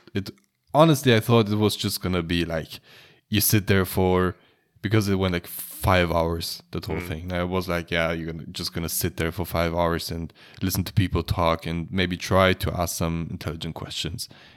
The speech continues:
Speaker 1: and then you go home."
Speaker 2: <laughs>
Speaker 1: But actually, it was quite,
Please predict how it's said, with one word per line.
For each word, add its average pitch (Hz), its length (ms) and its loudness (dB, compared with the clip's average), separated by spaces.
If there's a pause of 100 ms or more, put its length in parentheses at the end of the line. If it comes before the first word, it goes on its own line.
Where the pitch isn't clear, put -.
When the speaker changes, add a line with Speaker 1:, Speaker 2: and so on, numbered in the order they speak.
Speaker 1:
and 87 100 -6
then 85 80 -6
you 85 80 -6
go - 140 0
home." - 320 -4
Speaker 2:
<laughs> - 40 -20 (920)
Speaker 1:
But - 440 8
actually, 98 720 4 (500)
it 131 60 -2
was 127 260 4
quite, 101 840 2